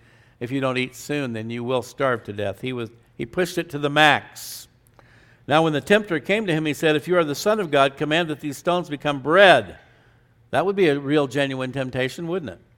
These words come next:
But he answered and said, "It is written, man shall not live by bread alone, but by every word that proceeds from the mouth of God."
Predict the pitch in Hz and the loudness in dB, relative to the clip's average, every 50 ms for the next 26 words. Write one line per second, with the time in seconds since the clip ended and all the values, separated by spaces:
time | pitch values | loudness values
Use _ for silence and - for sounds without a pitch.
0 | _ _ _ _ _ _ _ _ _ _ _ _ _ 147 156 165 170 196 220 220 | _ _ _ _ _ _ _ _ _ _ _ _ _ 2 4 6 6 6 4 4
1 | - 170 160 160 143 - 165 165 175 170 165 170 165 165 143 123 127 156 202 226 | -2 -4 -4 -4 0 2 4 4 4 2 0 -2 0 0 -2 -2 0 0 0 0
2 | - 160 160 156 156 160 180 196 185 - 165 156 160 151 - 147 156 160 160 135 | 0 -6 -4 0 2 2 2 0 0 -4 -4 0 0 0 0 2 0 0 2 2
3 | 147 143 139 131 143 147 147 139 139 139 151 170 190 185 165 156 143 139 143 147 | 0 0 2 2 2 2 2 0 0 0 0 0 0 -2 -4 -4 -4 -4 -2 -2
4 | 160 160 190 185 160 160 165 165 156 156 - - 135 - - 175 170 175 170 - | -2 0 0 0 0 0 -2 -2 -4 -8 -12 -14 -16 -10 -6 -2 -2 -2 -2 -4
5 | 165 147 139 131 135 135 135 139 135 - 151 131 127 147 143 135 120 113 110 110 | -10 -8 -8 -4 -2 -2 -2 -2 -4 -8 -16 -14 -6 -4 -4 -2 -2 -4 -6 -8
6 | 110 | -10